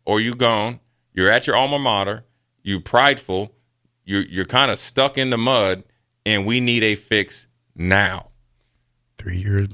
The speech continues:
Speaker 2: running.
Speaker 1: So now flip. Three years in a row, after winning the first one,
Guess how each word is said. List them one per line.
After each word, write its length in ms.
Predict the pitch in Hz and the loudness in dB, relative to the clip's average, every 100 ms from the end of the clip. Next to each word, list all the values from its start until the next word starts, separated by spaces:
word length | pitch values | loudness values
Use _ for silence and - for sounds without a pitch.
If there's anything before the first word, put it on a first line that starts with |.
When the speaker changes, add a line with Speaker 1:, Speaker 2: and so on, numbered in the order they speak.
| - - | -10 -12
Speaker 2:
running. 380 | 104 120 104 92 _ _ _ - _ _ | -2 0 0 -4 _ _ _ -20 _ _
Speaker 1:
So 160 | - 107 | -2 2
now 240 | 113 120 | 4 4
flip. 420 | 113 175 156 - _ _ _ _ _ _ _ _ _ - | 2 2 0 0 _ _ _ _ _ _ _ _ _ -2
Three 160 | 95 | 2
years 200 | 107 120 | 4 2
in 80 | 139 | 0
a 60 | 151 | 0
row, 380 | 139 117 127 _ _ _ _ _ - | 2 2 0 _ _ _ _ _ -4
after 240 | - - 101 | -4 0 0
winning 260 | 104 127 | 2 0
the 80 | 143 | -2
first 320 | - 127 110 | -2 -2 -2
one, 180 | 113 120 | -8 -10